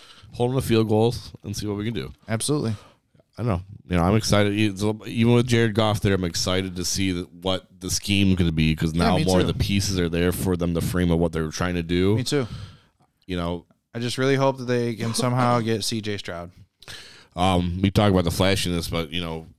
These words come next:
Speaker 1: when you have your foundation of offensive, offensive line that we have, you know, those guys, yeah, they're twenty-three, twenty-four, twenty-five, twenty-six.
Speaker 2: Yeah.
Speaker 1: I think, uh,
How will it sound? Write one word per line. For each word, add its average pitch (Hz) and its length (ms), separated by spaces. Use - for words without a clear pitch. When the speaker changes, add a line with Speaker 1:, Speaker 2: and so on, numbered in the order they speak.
Speaker 1:
when 92 120
you 90 120
have 98 200
your 87 200
foundation 85 560
of 73 80
offensive, 76 520
offensive 80 420
line 76 240
that 71 100
we 69 120
have, 73 320
you 73 80
know, 76 100
those 92 180
guys, 87 440
yeah, 87 200
they're 82 160
twenty-three, 85 1200
twenty-four, 82 320
twenty-five, 80 360
twenty-six. 85 560
Speaker 2:
Yeah. 110 140
Speaker 1:
I 76 60
think, 76 360
uh, 73 340